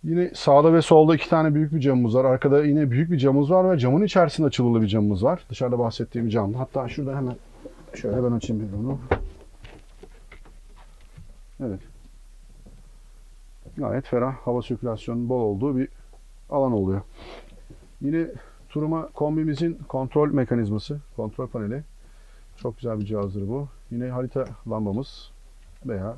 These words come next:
kitap okuma vesaire işte. Aslında sadece akşamları bu ışık bile tek başına bu ortamı, e, loş bir şekilde aydınlatmaya yetiyor. Öyle tek başına bile kullanılabilir akşam saatlerinde. Çünkü çok fazla ışık gerçekten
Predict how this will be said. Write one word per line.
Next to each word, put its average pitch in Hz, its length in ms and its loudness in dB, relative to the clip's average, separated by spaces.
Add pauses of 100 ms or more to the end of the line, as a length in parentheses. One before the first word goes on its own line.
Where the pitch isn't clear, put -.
kitap 107 220 -10
okuma 98 280 -8
vesaire 92 320 -6
işte. 127 260 -10 (600)
Aslında 151 340 -6 (120)
sadece 143 420 0
akşamları 151 400 -2 (140)
bu 147 340 -4
ışık - 200 -4
bile 131 120 0
tek 156 220 -2
başına 143 380 -2
bu 143 120 2
ortamı, 139 380 0 (120)
e, 135 40 -4
loş 131 420 -2
bir - 60 -16
şekilde 120 420 -4 (800)
aydınlatmaya 131 520 0
yetiyor. 123 340 0 (680)
Öyle 113 160 -6
tek - 220 -8
başına 104 240 -6
bile 127 100 -4
kullanılabilir 117 720 -4 (140)
akşam 107 300 -8
saatlerinde. 104 340 -10
Çünkü 113 140 -12
çok 127 160 -6
fazla 120 220 -4
ışık 113 220 -10
gerçekten 113 460 -8